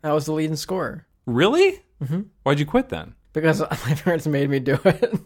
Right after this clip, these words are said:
Speaker 2: So you were the lead? Hold on.
Speaker 1: I was
Speaker 2: You
Speaker 1: one of the
Speaker 2: didn't,
Speaker 1: leads. I
Speaker 2: you
Speaker 1: think I
Speaker 2: didn't
Speaker 1: was
Speaker 2: like it. You were the, one of the lead scorers,
Speaker 1: Mm-hmm.
Speaker 2: and then you quit because you
Speaker 1: Yeah.
Speaker 2: didn't like it.
Speaker 1: Because I completed the one year my parents made me play.
Speaker 2: Oh, man. So, like, i-, in, in terms of, like, height,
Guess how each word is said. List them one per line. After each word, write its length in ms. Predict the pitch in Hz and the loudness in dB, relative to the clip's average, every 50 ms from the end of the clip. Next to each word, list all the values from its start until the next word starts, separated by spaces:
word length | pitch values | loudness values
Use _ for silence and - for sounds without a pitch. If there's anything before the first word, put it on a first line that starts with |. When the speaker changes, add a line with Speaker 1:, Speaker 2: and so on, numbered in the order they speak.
| - - - - _ _ _ _ _ _ _ _ _ - | -8 -12 -12 -12 _ _ _ _ _ _ _ _ _ -4
Speaker 2:
So 160 | - - 175 | 2 4 6
you 160 | 165 160 175 | 6 6 6
were 80 | 185 170 | 4 4
the 100 | 151 143 | 4 2
lead? 400 | 131 131 156 202 226 202 185 165 _ _ _ | 2 0 -2 -2 -4 -6 -6 -10 _ _ _
Hold 260 | - 143 143 131 120 104 | -10 -2 2 2 2 2
on. 160 | 87 85 - - _ _ | 0 -2 -6 -12 _ _
Speaker 1:
I 60 | - 226 | 8 8
was 120 | 247 226 | 10 10
Speaker 2:
You 60 | 220 | 10
Speaker 1:
one 100 | 233 233 | 8 8
of 60 | 220 | 8
the 60 | 185 170 | 6 6
Speaker 2:
didn't, 80 | 151 | 4
Speaker 1:
leads. 180 | 143 131 120 127 | 2 -2 0 0
I 40 | 147 | 0
Speaker 2:
you 40 | 160 | 2
Speaker 1:
think 120 | - 220 | 4 6
I 20 | 220 | 6
Speaker 2:
didn't 100 | 190 180 | 6 6
Speaker 1:
was 80 | 175 175 | 6 6
Speaker 2:
like 220 | 170 160 143 - | 6 4 4 2
it. 220 | 98 92 95 - - - _ _ _ | 0 -2 -2 -4 -8 -16 _ _ _
You 160 | - 127 131 | -2 2 4
were 80 | 139 139 | 4 4
the, 120 | 123 143 | 4 2
one 220 | - 131 120 135 160 | 0 2 2 2 2
of 80 | 156 | 2
the 80 | 135 131 | 2 2
lead 320 | 123 123 131 139 139 120 | 2 2 2 0 0 -2
scorers, 600 | - - - 123 123 120 101 82 78 82 - - 143 117 | -4 -6 -4 0 2 2 2 0 -2 -8 -10 -10 -10 -8
Speaker 1:
Mm-hmm. 140 | 131 143 151 147 - _ _ _ _ _ _ - | -8 -8 -10 -12 -16 _ _ _ _ _ _ 0
Speaker 2:
and 120 | 117 113 | 2 2
then 100 | 113 110 | 2 2
you 80 | 104 98 | 0 -2
quit 420 | - - - - 143 113 90 - _ _ _ _ | -6 -6 -2 0 0 0 -2 -4 _ _ _ _
because 180 | - 104 104 104 | -6 -2 0 0
you 60 | 107 104 | 0 0
Speaker 1:
Yeah. 40 | 101 | 0
Speaker 2:
didn't 120 | 98 95 | -2 -2
like 200 | 98 95 92 - - | -2 -2 -4 -4 -2
it. 60 | - | 2
Speaker 1:
Because 240 | 180 165 180 165 160 | 4 6 6 6 6
I 60 | 170 | 4
completed 580 | - - 151 143 - - 170 165 165 165 165 143 | 4 2 0 -2 -2 0 2 4 4 4 4 4
the 120 | 151 147 | 2 2
one 280 | 139 135 143 139 139 135 | 2 2 0 0 0 0
year 140 | 135 139 135 | 0 0 0
my 120 | 131 127 | 0 -2
parents 320 | 120 127 135 127 127 113 - | -4 -4 -4 -6 -6 -6 -6
made 160 | 139 127 127 | -6 -6 -8
me 120 | 120 113 | -8 -12
play. 400 | 117 - - - - - - - - _ _ - | -14 -12 -12 -10 -10 -10 -12 -16 -20 _ _ -2
Speaker 2:
Oh, 140 | 135 123 110 | 0 0 0
man. 360 | 98 92 92 90 82 80 95 - _ _ _ _ _ _ _ _ _ | 0 0 -4 -6 -8 -10 -12 -18 _ _ _ _ _ _ _ _ _
So, 140 | - - 208 | 0 2 4
like, 140 | 202 185 147 | 4 4 2
i-, 240 | 151 - 170 139 - _ _ _ | -2 -6 -10 -10 -12 _ _ _
in, 180 | - 180 - - | -14 -14 -12 -8
in 120 | - 175 143 | -6 -2 0
terms 220 | - 214 226 202 | 2 2 2 4
of, 60 | 208 | 4
like, 160 | 185 165 120 - | 4 4 2 2
height, 420 | - - 175 180 160 123 - - | -2 0 0 2 2 0 -2 -6